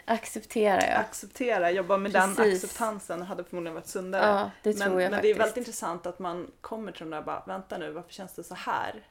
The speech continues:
Speaker 1: Mm.
Speaker 2: Ehm.
Speaker 1: Men det är intressant och jag tror att första steg till att liksom läka det där är att inse att det finns.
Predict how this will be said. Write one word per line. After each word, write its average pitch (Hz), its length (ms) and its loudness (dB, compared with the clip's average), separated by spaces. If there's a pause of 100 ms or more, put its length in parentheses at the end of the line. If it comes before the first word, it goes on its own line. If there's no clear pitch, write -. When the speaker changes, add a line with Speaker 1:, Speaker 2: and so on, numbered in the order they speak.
(140)
Speaker 1:
Mm. 220 340 0 (480)
Speaker 2:
Ehm. 160 720 -12 (360)
Speaker 1:
Men 202 120 -2
det 214 60 4
är 254 60 4
intressant 262 600 0
och 220 260 4
jag 208 160 2
tror 214 120 0
att - 80 -10
första 240 380 -2
steg 277 500 2
till 185 200 0
att 175 160 0
liksom 180 320 -4
läka 220 680 2
det 277 100 2
där 165 340 2
är 165 240 -2
att - 440 -14
inse 180 380 -4
att 175 120 -10
det 180 80 -6
finns. - 500 -10